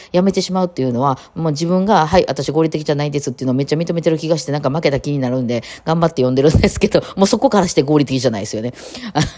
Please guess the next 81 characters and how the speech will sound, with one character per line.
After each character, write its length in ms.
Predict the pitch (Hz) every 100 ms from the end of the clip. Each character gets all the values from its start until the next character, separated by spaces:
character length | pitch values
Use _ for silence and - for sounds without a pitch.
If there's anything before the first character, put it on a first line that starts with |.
| 233 -
<laughs> 800 | 226 220 - 185 - - -
あ 120 | - 147
の、 160 | 151 - - - -
難 260 | 175 170
し 100 | 170
い 40 | 131
ん 40 |
で 80 | 120
す 60 | -
け 100 | 127
ど、 100 | 127
そ 80 | 143
の、 100 | 139
特 300 | 392 427 220
に 120 | 143
ね、 200 | 135 139
そ 80 | 151
の、 60 |
ま 40 | 147
あ、 20 |
今 220 | - 349
回 140 | 208 151
の 60 |
役 240 | 151 185 185
の 80 | 185
人 180 | 175
は 180 | 135 131 -
私 400 | 143 147 147 147
あ 80 |
ん 80 | 151
ま 60 | 151
り 80 | 127
合 80 |
っ 80 | 139
て 100 | -
な 100 | 151
い 60 | 131
の 80 | 123
か 100 | 120
な 120 | 127
と 120 | 127
思 160 | 135 139
う 40 |
ん 20 |
で 80 | 117
す 80 | -
け 80 | 110
ど、 80 |
そ 140 | 127 269
う 20 |
じ 60 | 156
ゃ 40 |
な 80 | 156
か 60 |
っ 40 | 180
た 120 | 120
と 160 | - 113
し 60 |
て 80 | 127
も、 260 | 127 123 - - - _
英 200 | 262 370
語 140 | 392 359
の 80 |
言 140 | 330 311
い 60 |
回 160 | 294 285
し 80 | -
と 120 | 127
し 80 | -
て、 260 | 123 113
私 300 | 90 98 -
い 60 | 151
つ 180 | 151 381
も 60 |
引 80 | 240
っ 20 | -
か 100 | 143
か 100 | 151
る 80 |
の 120 | 131 113
が 280 | 123 104